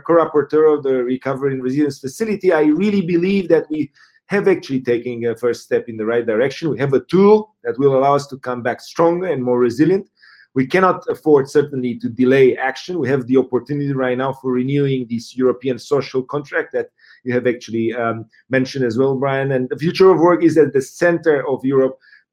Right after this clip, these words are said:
that is actually forward-looking, a Europe that is fair and competitive. And we need this social contract to reflect, you know, through, uh, you know, uh, the e-, economic, um, development and entrepreneurial and prosperous Europe that puts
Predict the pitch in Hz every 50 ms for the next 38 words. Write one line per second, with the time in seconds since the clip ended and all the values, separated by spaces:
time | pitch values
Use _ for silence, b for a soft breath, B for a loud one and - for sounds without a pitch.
0 | _ - 131 127 123 131 120 120 135 127 - - 127 127 123 - 139 135 127 123
1 | 123 120 104 147 139 139 - 110 107 110 117 131 151 147 147 143 139 127 113 123
2 | - - - - - 180 233 277 - - _ _ - 247 247 247 247 - 220 208
3 | 214 156 135 135 123 - - 98 - - 127 127 127 131 135 147 165 175 151 139
4 | 151 151 - - 147 131 - - 147 143 139 - _ - 143 139 - - 139 135
5 | - - b b b b b - - 143 143 131 131 135 - 147 151 139 139 -
6 | _ _ _ _ _ _ _ - 156 143 139 131 131 127 123 123 131 135 131 131
7 | 117 - - _ - 135 135 131 131 - 165 143 131 131 127 117 113 107 - -
8 | - 127 120 117 113 113 120 123 127 127 123 - 143 139 143 139 147 139 139 -
9 | 165 160 165 165 160 160 160 156 - b b b b b b _ - 175 135 127
10 | 123 123 127 123 151 147 135 165 165 165 156 147 143 139 135 131 127 131 135 135
11 | 131 135 147 139 147 143 143 160 165 160 156 151 151 139 135 135 139 131 131 -
12 | 151 147 139 - - - 151 147 143 - - 127 123 - 135 143 135 - - _